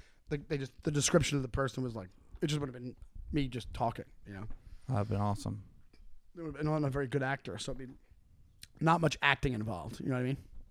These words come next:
Speaker 2: Was it, uh, Sean Hayes' role in Will and Grace?
Speaker 1: It's exactly what it was. This is the nineteen nineties. I was fifteen, but I was gonna play a gay gentleman named Jack, uh, who has his own one-man show called
Speaker 2: I don't even know his name.
Speaker 1: Just Jack.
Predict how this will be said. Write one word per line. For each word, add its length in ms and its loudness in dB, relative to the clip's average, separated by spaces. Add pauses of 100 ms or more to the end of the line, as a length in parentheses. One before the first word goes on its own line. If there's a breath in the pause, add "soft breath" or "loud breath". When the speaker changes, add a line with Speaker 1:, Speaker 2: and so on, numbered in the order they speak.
(240)
Speaker 2:
Was 320 6
it, 140 8
uh, 260 6
Sean 340 2
Hayes' 600 2
role 340 4
in 160 4
Will 140 6
and 120 4
Grace? 360 2 (180)
Speaker 1:
It's 120 -4
exactly 480 6
what 100 2
it 20 0
was. 140 -2
This 80 4
is 80 0
the 100 2
nineteen 320 4
nineties. 580 2 (100)
I 100 6
was 160 6
fifteen, 680 4 (380 soft breath)
but 160 -2
I 100 0
was 80 -4
gonna 220 0
play 360 0
a 680 0 (400 soft breath)
gay 200 10
gentleman 360 8
named 220 4
Jack, 560 -4 (180)
uh, 80 -8
who 220 -2
has 180 0
his 80 -4
own 160 4
one-man 320 4
show 220 6
called 160 4
Speaker 2:
I 40 10
don't 120 8
even 140 4
know 100 6
his 100 2
name. 160 4
Speaker 1:
Just 260 4
Jack. 460 0